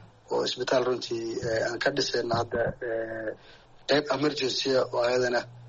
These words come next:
dadka ay tegi karaan si free ah. Haddana dhismihiisa meel gabagabo marayo. Sidoo kale, Martiina dhexdiisa waxaan ka dhisaynaa qayb kale oo weyn oo emergency ah,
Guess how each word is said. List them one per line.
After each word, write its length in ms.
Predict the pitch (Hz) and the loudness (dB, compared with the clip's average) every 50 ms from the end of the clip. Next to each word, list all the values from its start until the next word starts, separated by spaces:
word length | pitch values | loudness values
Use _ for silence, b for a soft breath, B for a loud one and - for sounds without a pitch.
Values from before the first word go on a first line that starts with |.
| - - - - - - - - - - - | -20 -20 -20 -20 -20 -20 -20 -20 -20 -12 -4
dadka 240 | - 139 - - - 123 | -2 -2 -2 -2 -2 -2
ay 100 | 127 117 | -2 0
tegi 240 | - - 151 143 131 | 0 2 2 2 2
karaan 340 | - - - 123 117 113 120 - - - - - - - - | 2 2 4 4 2 2 0 -6 -10 -14 -20 -20 -20 -20 -12
si 180 | - - - - | -10 -4 -4 -2
free 420 | - - - 123 117 - 127 120 120 | 0 2 0 0 2 2 2 2 4
ah. 60 | - | 4
Haddana 280 | 127 131 127 123 120 120 | 2 2 2 0 -2 -2
dhismihiisa 440 | - - - - 135 123 113 - - | -2 -4 -2 -2 -2 -2 -2 -2 -2
meel 200 | 120 120 120 120 | -2 0 0 0
gabagabo 400 | 117 - 117 113 110 - 127 131 131 | 0 0 -2 -2 0 2 2 2 4
marayo. 320 | 139 139 139 135 139 143 - B B B B B B B | 4 4 4 4 4 2 0 B B B B B B B
Sidoo 280 | - - - 143 135 131 | -4 -2 2 2 2 4
kale, 200 | - 147 139 139 127 - 139 | 4 4 4 4 2 0 -2
Martiina 380 | 135 127 - - - 156 151 143 | -2 -2 -2 -2 0 0 2 2
dhexdiisa 360 | - - - 131 131 - - | 2 0 0 -2 -2 -2 -2
waxaan 180 | 127 127 127 - | -2 -2 -2 -2
ka 80 | - 147 | -2 -2
dhisaynaa 420 | - - - 127 120 120 120 120 - | -2 -2 -2 -2 -2 0 -2 -2 0
qayb 160 | - 135 131 - | 0 -2 -2 0
kale 180 | - 135 131 | -2 -2 0
oo 80 | 123 127 | 0 0
weyn 180 | 139 131 127 123 | 0 -2 0 0
oo 80 | 117 | 0
emergency 460 | 123 131 135 127 - 143 131 - - 151 | 2 0 -2 -2 -2 -2 -4 -2 -2 -2
ah, 80 | 143 | -2